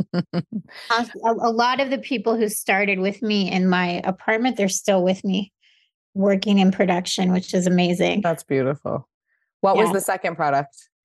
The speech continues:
Speaker 2: Uh, so then I launched, uh, the Holy Rose deodorant with Shiva Rose.
Speaker 1: Yeah.
Speaker 2: And then I did a unisex deodorant,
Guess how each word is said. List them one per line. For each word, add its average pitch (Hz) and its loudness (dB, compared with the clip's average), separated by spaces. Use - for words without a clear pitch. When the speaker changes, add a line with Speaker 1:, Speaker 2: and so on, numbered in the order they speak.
Speaker 2:
Uh, 220 2
so 262 0
then 294 0
I 247 0
launched, 285 -4
uh, 220 0
the 208 0
Holy 254 2
Rose 214 0
deodorant 202 2
with 185 -6
Shiva 196 2
Rose. 175 0
Speaker 1:
Yeah. 135 0
Speaker 2:
And 208 2
then 214 4
I 202 4
did 208 4
a 196 2
unisex 202 0
deodorant, 190 2